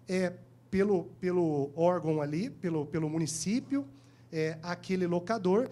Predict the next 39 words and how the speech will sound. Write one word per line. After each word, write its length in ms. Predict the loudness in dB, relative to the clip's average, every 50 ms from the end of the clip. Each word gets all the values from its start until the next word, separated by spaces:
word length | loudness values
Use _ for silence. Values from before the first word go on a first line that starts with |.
| -10 -20 -16 -10
se 200 | -8 -2 0 2
ele 140 | 2 4
não 160 | 4 4 2 2
fizer 440 | 0 -2 -2 -2 0 2 2 2
aquela 340 | 2 0 -2 -2 0 2 4
obra 400 | 4 6 6 6 4 4 2 -2
que 220 | -2 -2 -2 0 0
o, 400 | 0 0 -2 -4 -6 -8 -12 -4
que 100 | -2 2
o 40 |
município 420 | 2 4 2 2 0 -2 -6 -4 -4
tá 80 | -4
determinando, 640 | -2 -2 -2 -2 -2 0 0 2 2 2 0 0 -2
que 100 | -4 -2
o 60 | 0
órgão 280 | 2 2 2 2 0 -2
público 320 | -2 0 0 -2 -2 -2
tá 120 | -4 -4 0
determinando, 580 | 0 0 0 0 0 0 0 0 0 0 -2
o 40 | -4
poder 280 | -4 -4 -2 0 -2 -2
público. 500 | 0 0 0 0 0 -2 -6 -10 -14 -16 -16 -18 -20 -20 -20 -20 -20 -20 -20 -8 0
E 120 | 4 4
a 40 | 4
segunda 460 | 4 2 -2 -2 0 0 0 2 0
hipótese 640 | 0 0 0 2 2 2 0 -4 -8 -10 -10 -12 -14 -18 -18 _ -20 -20 -20 -20 -14 -6
é 140 | -2 -2
a 100 | -2 -2
conveniência 1160 | -4 -10 -10 -2 0 0 2 2 0 -2 -2 0 0 2 2 2 2 2 0 -2 -4 -4 -4 -4
do 80 | -2 0
locador 760 | 0 0 0 0 -2 -4 -4 -2 -2 0 0 0 0 -2 -4 -10 -20 -20 -10 -6
em 100 | -4 -2
retomar 760 | -2 0 0 0 -2 -2 -2 -2 -2 -2 0 -2 -2 0 0
o 120 | 0 0
imóvel 320 | 0 0 0 -2 -2 -2 -2
locado, 640 | -2 -4 -6 -4 -6 -4 -4 -4 -6 -8 -10 -14 -14 -18 -20 -20 -20 -20 -20 -20 -18
valorizar 960 | -16 -12 -6 -4 -2 -2 -2 0 0 0 0 -2 -2 -4 -4 -2 -2 -2 -2
aquele 320 | -4 -4 -6 -6 -4 -4
imóvel 560 | -2 0 0 0 0 0 -2 -2 -2 -4 -4